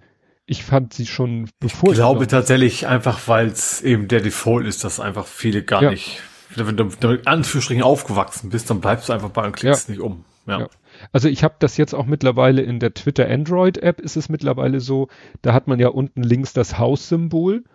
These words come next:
Speaker 1: wo ja manchmal so ein blauer Punkt ist, um zu sagen, in der Timeline, die du gerade siehst, gibt's was Neues.
Speaker 2: Mhm.
Speaker 1: Und also erstmal kann man sich auf diesen blauen Punkt nicht mehr verlassen. Manchmal wird er angezeigt, obwohl es in der Timeline nichts Neues gibt. Und jetzt ist es so,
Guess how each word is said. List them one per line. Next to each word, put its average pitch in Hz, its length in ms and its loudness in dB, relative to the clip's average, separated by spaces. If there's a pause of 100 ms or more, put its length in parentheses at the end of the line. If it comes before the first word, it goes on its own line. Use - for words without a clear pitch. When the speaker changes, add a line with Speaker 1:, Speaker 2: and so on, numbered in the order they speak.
(320)
Speaker 1:
wo 131 120 4
ja 123 60 6
manchmal 123 300 -2
so 117 100 -4
ein 117 80 -2
blauer 117 340 2
Punkt 170 300 -2
ist, 180 160 -2
um 131 140 -6
zu - 140 -8
sagen, 127 380 2
in 117 280 -4
der 113 260 0
Timeline, 127 720 2
die 113 120 -6
du 113 120 -8
gerade 110 400 0
siehst, 110 320 -8
gibt's - 260 -6
was - 240 -4
Neues. 117 460 -2 (480)
Speaker 2:
Mhm. 104 220 -2
Speaker 1:
Und 127 420 0
also 139 160 4
erstmal 147 240 2
kann 143 100 0
man 131 80 2
sich 123 160 0
auf 123 80 -2
diesen 120 240 -2
blauen 117 320 0
Punkt 165 300 0
nicht 185 180 -2
mehr 170 100 0
verlassen. 175 580 0
Manchmal 127 600 0
wird 123 100 -2
er 127 100 2
angezeigt, 117 520 0
obwohl 113 320 0
es 156 100 0
in 156 160 -4
der 147 220 2
Timeline 143 460 2
nichts 139 240 -6
Neues 143 260 -2
gibt. - 200 -6
Und 120 120 -6
jetzt - 180 0
ist 190 140 -6
es 123 100 -6
so, - 220 -2